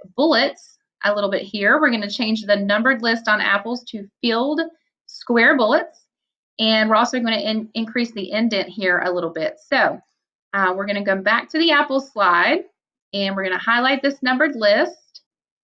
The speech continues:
We're gonna come up here to our home tab, and we're going to change this to filled square bullets.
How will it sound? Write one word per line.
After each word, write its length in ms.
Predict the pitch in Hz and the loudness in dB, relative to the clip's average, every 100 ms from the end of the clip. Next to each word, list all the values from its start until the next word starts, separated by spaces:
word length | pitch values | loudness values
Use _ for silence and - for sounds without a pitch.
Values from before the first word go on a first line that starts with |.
| _ _ _ - | _ _ _ -6
We're 100 | 247 | -2
gonna 160 | 247 | 0
come 140 | 269 285 | 0 -2
up 120 | 262 | 0
here 220 | 285 269 | 0 0
to 140 | 262 | 0
our 180 | 233 208 | 2 2
home 380 | 214 294 302 302 | 2 0 0 0
tab, 520 | - 240 202 196 240 - | -4 -2 0 0 -2 -4
and 160 | 208 | -6
we're 80 | 220 | -6
going 260 | 220 220 220 | -8 -6 -6
to 120 | 220 | -8
change 460 | - - 381 440 - | -10 -6 -6 -6 -4
this 260 | 196 196 - | -2 -2 -6
to 120 | 214 214 - | -14 -10 -4
filled 380 | 247 254 262 277 - _ _ _ | 0 0 -2 -6 -10 _ _ _
square 540 | _ - _ 247 233 226 | _ -20 _ 2 4 4
bullets. 640 | 226 240 - - _ _ | 2 2 0 -4 _ _